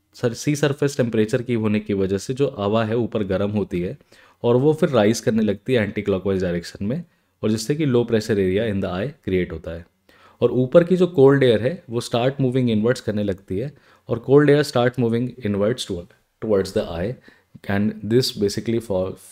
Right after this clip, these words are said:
call, is called as a cyclonic formation।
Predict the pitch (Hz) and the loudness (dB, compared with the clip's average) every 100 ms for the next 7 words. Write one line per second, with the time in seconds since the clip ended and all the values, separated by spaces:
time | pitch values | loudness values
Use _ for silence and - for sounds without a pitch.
0 | - - - - - 98 92 90 98 - | -20 -20 -20 -20 -8 -2 -2 -2 -6 -8
1 | - 92 87 92 156 185 - - _ - | -4 -2 -2 -2 -4 -6 -12 -20 _ -6
2 | 98 90 95 92 135 143 - 92 85 85 | -4 -2 -2 0 -2 -6 -10 -8 -8 -12
3 | - 85 | -14 -16